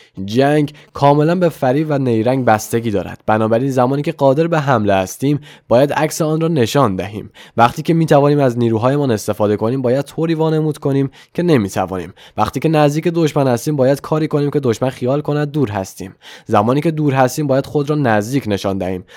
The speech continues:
صبر کنید تا طعمه به دام افتد. تصور کنید که در نیروهای شما اختلال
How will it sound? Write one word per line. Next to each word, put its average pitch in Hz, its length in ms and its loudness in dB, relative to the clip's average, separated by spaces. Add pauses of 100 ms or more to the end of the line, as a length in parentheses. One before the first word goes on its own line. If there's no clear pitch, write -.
(120)
صبر 147 380 4
کنید 147 280 0
تا 135 120 0
طعمه 120 340 0
به 127 100 -2
دام 117 320 2
افتد. 92 480 -6 (340)
تصور 135 380 4
کنید 160 240 0
که 160 100 -2
در 151 180 2
نیروهای 131 480 0
شما 139 320 -2
اختلال 135 680 -2